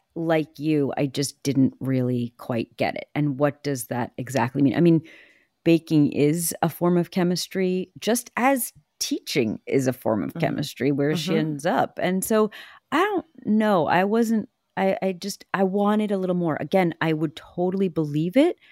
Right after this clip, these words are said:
Speaker 1: I
Speaker 2: Yeah.
Speaker 1: just wanted a little more. It could have been so many other things, and there could have been more, a little bit more meat on that bone to me.
Speaker 2: Yeah, yeah,
Speaker 1: Yeah.
Speaker 2: because she really was, I, I thought, in her glory there and in
Speaker 1: I
Speaker 2: so many different
Speaker 1: agree.
Speaker 2: ways,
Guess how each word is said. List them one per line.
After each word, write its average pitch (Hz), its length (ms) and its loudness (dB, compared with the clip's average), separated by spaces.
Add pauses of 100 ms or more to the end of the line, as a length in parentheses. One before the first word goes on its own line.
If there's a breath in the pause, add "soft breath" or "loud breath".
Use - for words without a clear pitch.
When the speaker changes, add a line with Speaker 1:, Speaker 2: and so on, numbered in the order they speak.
(320 soft breath)
Speaker 1:
I 190 60 -2
Speaker 2:
Yeah. 196 120 4
Speaker 1:
just - 280 -4
wanted 311 220 8
a 285 40 4
little 254 140 6
more. 294 160 10
It 254 100 2
could - 140 0
have 254 100 4
been 277 160 2
so - 140 -4
many 247 160 6
other 220 140 2
things, 247 320 6
and 165 100 4
there 160 80 4
could 185 160 -4
have 180 140 -2
been 165 240 4
more, 151 640 2 (320 soft breath)
a - 60 -2
little 185 120 6
bit 180 140 4
more 156 160 4
meat 147 220 4
on - 140 0
that - 200 -4
bone - 380 -10
to - 120 -6
me. - 300 -6 (100)
Speaker 2:
Yeah, 123 600 -2
yeah, 135 440 0
Speaker 1:
Yeah. 139 80 2
Speaker 2:
because 139 280 -2
she - 180 -4
really 208 320 0
was, 143 640 0 (220)
I, 123 280 -4 (140)
I 120 100 -6
thought, 123 400 -8
in 135 140 -4
her 117 320 -8 (720)
glory 196 400 -2
there - 520 -10
and 113 160 -6
in - 120 -10
Speaker 1:
I 269 220 8
Speaker 2:
so 208 160 2
many 233 220 0
different 240 380 2
Speaker 1:
agree. 131 40 -6
Speaker 2:
ways, 120 540 -2